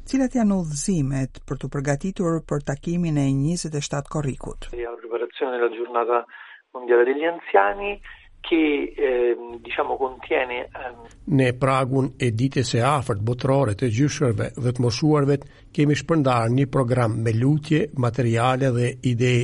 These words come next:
Speaker 3: liturgjike të menduara për të përfshirë e bërë pjesëmarrës njerëzit në famullit kishtare kudo në botë. Pastaj ata persona që nuk do të mund të marrin pjesë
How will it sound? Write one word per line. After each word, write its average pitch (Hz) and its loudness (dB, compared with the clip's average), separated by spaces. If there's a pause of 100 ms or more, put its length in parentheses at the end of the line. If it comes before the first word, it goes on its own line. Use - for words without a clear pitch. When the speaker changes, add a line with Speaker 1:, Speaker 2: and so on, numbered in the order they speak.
Speaker 3:
liturgjike 127 2 (420)
të 151 4 (180)
menduara 147 4
për 127 0
të - -16
përfshirë 135 2 (180)
e 139 4 (220)
bërë 131 2
pjesëmarrës 135 2
njerëzit 135 2
në 120 2
famullit 131 2
kishtare 117 0
kudo 120 0
në 120 0
botë. 110 0 (260)
Pastaj 131 2
ata 123 0
persona 131 2
që 120 -4
nuk 127 2
do 127 4
të - -10
mund 156 2
të 131 0
marrin 131 4
pjesë 127 0